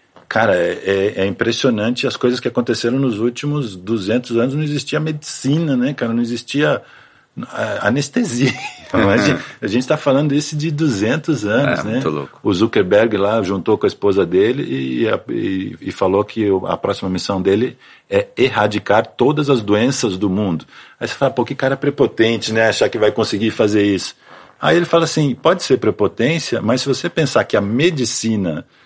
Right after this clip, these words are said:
Speaker 1: tem duzentos, trezentos anos, a medicina, duzentos, trezentos não é nada, <laughs> absolutamente nada, nada, nada. Talvez não seja tanta presunção a gente achar que
Speaker 2: É.
Speaker 1: possa fazer isso."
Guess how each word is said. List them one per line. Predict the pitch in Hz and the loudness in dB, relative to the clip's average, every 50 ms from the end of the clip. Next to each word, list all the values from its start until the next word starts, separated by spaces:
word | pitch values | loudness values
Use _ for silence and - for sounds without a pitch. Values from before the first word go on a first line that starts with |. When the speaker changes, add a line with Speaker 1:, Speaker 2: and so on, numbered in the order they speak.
| _ _ | _ _
Speaker 1:
tem | - 107 110 101 | 0 0 2 2
duzentos, | 90 101 92 85 110 120 117 - - | 2 2 2 4 2 2 2 0 -2
trezentos | - 110 101 95 95 107 107 - - | 0 2 2 4 2 2 0 0 0
anos, | 107 110 113 - - | 0 0 0 0 0
a | 107 98 | 0 0
medicina, | 101 104 107 120 156 156 120 110 104 - - - 110 131 139 117 82 82 - _ _ _ _ _ _ _ _ - | 0 2 2 2 2 2 2 0 -2 -2 -2 -4 -2 -2 -2 -4 -6 -8 -10 _ _ _ _ _ _ _ _ -2
duzentos, | 185 196 180 139 151 190 208 - | 0 0 2 2 2 2 2 2
trezentos | - 170 131 143 160 156 151 | 0 0 2 2 2 2 2
não | 156 156 180 | 2 2 2
é | 208 | 2
nada, | 220 202 165 120 104 101 95 104 113 139 151 - - - - - | 2 2 0 0 0 0 0 2 2 2 2 0 -2 -8 -10 -4
<laughs> | |
absolutamente | 95 - 110 104 113 113 101 104 139 - 104 - - 151 160 - - 165 | 0 2 4 4 4 4 4 4 2 4 4 4 2 2 0 -2 -2 -2
nada, | 156 127 107 98 104 120 139 139 123 101 87 82 - - 65 71 | 0 0 0 -2 -2 -2 -2 -2 -2 -4 -2 -2 -2 -4 -4 -8
nada, | 82 95 107 113 113 - 156 147 | -6 -6 -4 -4 -4 -6 -8 -8
nada. | 156 170 - 85 - - - - - _ _ | -8 -8 -8 -10 -10 -12 -16 -20 -20 _ _
Talvez | - 208 190 196 196 196 | 0 0 2 2 2 2
não | 262 254 | 2 0
seja | - - 285 285 302 294 | 0 0 0 0 2 2
tanta | - 254 - - - | 0 0 2 2 2
presunção | - 117 110 101 104 98 82 - 92 87 80 78 | 4 2 2 2 0 0 0 0 2 2 2 2
a | |
gente | 76 73 85 80 - 92 | 0 -2 -2 -4 -4 -6
achar | 82 - 90 82 | -6 -4 -4 -4
que | - 90 | -2 -2
Speaker 2:
É. | 87 87 | -4 -2
Speaker 1:
possa | - 80 73 - - - | -2 -2 -2 -2 -4 -10
fazer | - - - - - 82 | -16 -16 -14 -12 -10 -12
isso." | - - - - | -12 -14 -16 -18